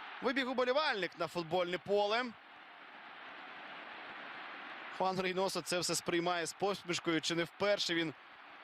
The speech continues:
так хоча б трохи усміхнувся. Дуже палкі вболівальники сьогодні на естадіо Націонал Хосе Діас. І знову-таки чимало перуанців підтримують збірну Аргентини.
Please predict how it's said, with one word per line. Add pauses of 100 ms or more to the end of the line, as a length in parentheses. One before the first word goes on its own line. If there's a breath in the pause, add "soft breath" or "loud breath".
(420)
так
хоча
б
трохи
усміхнувся. (2000)
Дуже
палкі
вболівальники
сьогодні
на
естадіо
Націонал
Хосе
Діас.
І (880)
знову-таки
чимало (120)
перуанців (540)
підтримують
збірну
Аргентини.